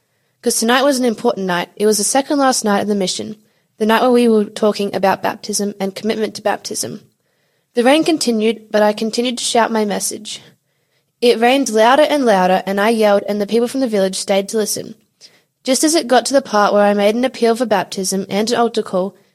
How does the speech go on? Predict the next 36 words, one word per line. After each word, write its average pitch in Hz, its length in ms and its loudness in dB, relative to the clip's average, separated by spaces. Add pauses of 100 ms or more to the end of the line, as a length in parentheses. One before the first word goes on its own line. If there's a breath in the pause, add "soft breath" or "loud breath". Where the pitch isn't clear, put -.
(120)
the 214 100 -2
rain 214 240 2
subsided. 190 680 -2 (500)
In 247 100 0
the 247 60 4
quiet 233 360 4
after 311 180 2
the 330 80 0
storm, 208 560 -2
I 226 100 2
shared 247 340 2
that 247 120 -10
God 233 220 2
was 214 200 0
ready 208 300 4
and 190 120 -6
calling 202 360 0
each 240 260 -2
person, 196 520 -4 (420 loud breath)
and 220 100 0
the 220 60 4
voice 233 260 4
of 285 60 0
my 285 100 2
translator 214 640 0
rang 202 320 -2
loud 202 240 2
and 208 120 -4
clear. - 280 -8 (640 soft breath)
Five 277 340 2
people 277 260 0
gave 254 220 2
their 240 80 2
hearts 220 300 2
to 240 100 -2
God 185 360 2